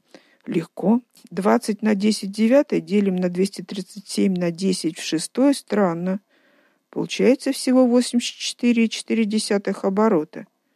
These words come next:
Не похоже, что такая развитая структура смогла образоваться всего лишь за неполных восемьдесят пять оборотов. Не так ли? Интересно, где же астрономы столь серьёзно маху дали?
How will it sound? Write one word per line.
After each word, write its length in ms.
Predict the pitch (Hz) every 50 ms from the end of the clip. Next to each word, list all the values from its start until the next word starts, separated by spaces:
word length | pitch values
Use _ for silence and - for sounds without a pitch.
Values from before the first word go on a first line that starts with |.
| _ _ _ _ _ _ _ _ _ _ _ _ _ _ _ 190
Не 160 | 180 180 180
похоже, 560 | - - 165 160 - - 233 311 269 180 -
что 220 | - - - -
такая 420 | 160 - 175 175 - - 196 196 180
развитая 560 | 180 180 170 170 180 160 170 - - 156 160
структура 640 | - - - - - - - - 220 269 277 226
смогла 460 | 190 - - 156 156 147 160 180 202 226
образоваться 720 | 208 190 170 156 151 156 156 170 214 220 - - - - - _ _ _ _ _
всего 540 | - - - - 185 170 160 160 165 208 247
лишь 220 | 269 294 247 214
за 120 | - 190 185
неполных 840 | 175 160 160 - _ - 151 170 185 220 233 247 254 254 - -
восемьдесят 760 | - 165 175 190 190 - 220 214 202 220 214 - - 220 -
пять 320 | _ - - 180 180 - 190
оборотов. 640 | 185 185 226 247 247 185 - - - - - _ _ _ _ _ _ _ _ _
Не 160 | 208 240 320
так 320 | - - 220 - - - -
ли? 160 | 120 175 - _ _ _ _ _ _ _ _ _ _ _ _ -
Интересно, 720 | 190 208 - 285 294 269 202 165 190 - - 208 190 185 - _ _ _ _ _ _ _
где 220 | - 160 156 185 220
же 140 | 226 311 302
астрономы 600 | 294 - _ 277 269 269 277 277 269 254 254 247
столь 220 | - - 262 247
серьёзно 560 | - - 254 247 240 254 254 240 240 262 269
маху 340 | 269 247 185 143 - - -
дали? 380 | - - - - - - 180